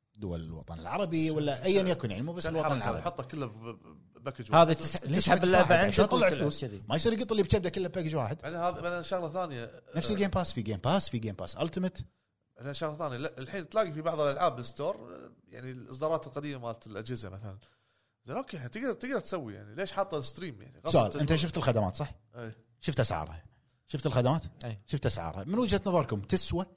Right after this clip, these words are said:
Speaker 1: هل أسعار هذه
Speaker 2: شوف.
Speaker 1: الاشتراكات تسوى؟
Speaker 2: أنا ب-، ب-، بروح حق الاشتراك الأخير.
Speaker 1: خلت، أوكي، خلينا نتكلم عن الاشتراك الأخير، بما
Speaker 2: الأخير
Speaker 1: أنه
Speaker 2: بكون
Speaker 1: الأقوى
Speaker 2: هو أكثر
Speaker 1: والمواصفات.
Speaker 2: اشتراك فيه يعني خ-،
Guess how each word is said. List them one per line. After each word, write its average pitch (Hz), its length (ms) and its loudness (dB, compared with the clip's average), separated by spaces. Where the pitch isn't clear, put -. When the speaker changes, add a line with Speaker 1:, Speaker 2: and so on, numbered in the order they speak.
Speaker 1:
هل 156 140 2
أسعار 131 400 0
هذه 120 100 2
Speaker 2:
شوف. 196 120 2
Speaker 1:
الاشتراكات 127 640 -2
تسوى؟ 170 300 -6
Speaker 2:
أنا 170 180 2
ب-، 156 180 -4
ب-، 151 340 -8
بروح 170 180 -4
حق 165 120 -2
الاشتراك 156 600 2
الأخير. 165 400 2
Speaker 1:
خلت، 214 180 0
أوكي، 208 220 2
خلينا 190 200 2
نتكلم 196 180 6
عن 160 80 2
الاشتراك 160 340 2
الأخير، 160 220 4
بما 165 160 4
Speaker 2:
الأخير 156 160 10
Speaker 1:
أنه 156 100 8
Speaker 2:
بكون 135 180 2
Speaker 1:
الأقوى 170 240 8
Speaker 2:
هو 151 120 8
أكثر 139 140 10
Speaker 1:
والمواصفات. 135 340 4
Speaker 2:
اشتراك 156 300 4
فيه 139 240 -4
يعني 123 280 -8
خ-، 95 240 -8